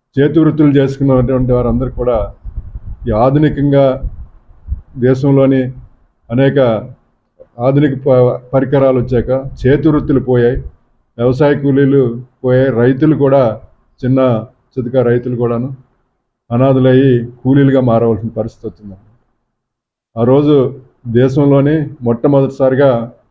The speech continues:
విపి సింగ్ గారు బీసీ రిజర్వేషను కేంద్ర స్థాయిలోని చట్టం చేసి తీసుకురావాలని చెప్పేసి అనేక ప్రయత్నాలు చేస్తే ఆ, ఆ ప్రభుత్వాన్ని అనేక మంది పెద్దలందరూ కూల్-, కూల్చేశారన్నమాట.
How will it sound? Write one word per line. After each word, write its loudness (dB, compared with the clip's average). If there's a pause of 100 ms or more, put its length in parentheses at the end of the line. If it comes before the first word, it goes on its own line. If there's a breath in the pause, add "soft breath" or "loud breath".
(240)
విపి 2
సింగ్ 0
గారు 0 (460)
బీసీ 2
రిజర్వేషను 0 (840)
కేంద్ర 2
స్థాయిలోని 2
చట్టం 0
చేసి -2 (800)
తీసుకురావాలని 2
చెప్పేసి -4
అనేక 0 (100)
ప్రయత్నాలు 0
చేస్తే -2
ఆ, 0 (240)
ఆ -6
ప్రభుత్వాన్ని -4 (500)
అనేక -4
మంది -4
పెద్దలందరూ -2
కూల్-, -8 (460)
కూల్చేశారన్నమాట. -4